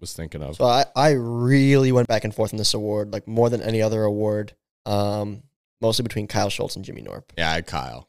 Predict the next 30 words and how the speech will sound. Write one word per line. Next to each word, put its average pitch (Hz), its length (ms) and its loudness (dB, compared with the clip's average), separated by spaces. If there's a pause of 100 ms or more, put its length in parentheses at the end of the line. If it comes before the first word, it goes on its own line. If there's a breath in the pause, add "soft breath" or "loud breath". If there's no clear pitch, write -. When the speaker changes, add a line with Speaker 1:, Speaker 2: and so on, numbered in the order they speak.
(100)
Speaker 2:
Ky-, - 40 -12
Speaker 1:
Kyle 107 100 0
was 76 80 -4
the 76 60 -8
Speaker 2:
Kyle's 143 280 4
Speaker 1:
other 127 100 -8
Speaker 2:
been 127 40 2
a 123 80 -2
Speaker 1:
one. 120 160 -2
Speaker 2:
great 113 160 2
defender, 104 420 -2
one 113 160 2
of 117 60 2
the 107 80 -8
best 107 220 0
in 110 40 -10
the 104 80 -6
league, 104 240 -4
if 98 140 -6
not 101 220 -6
the 104 80 -8
best, 98 320 -4
for 101 220 -4
a 101 40 -4
very 107 220 2
long 107 200 0
time 101 260 -4
running. 101 280 -6 (100)
Speaker 1:
Yeah. 80 340 -8 (180)
Speaker 2:
Um, 101 480 0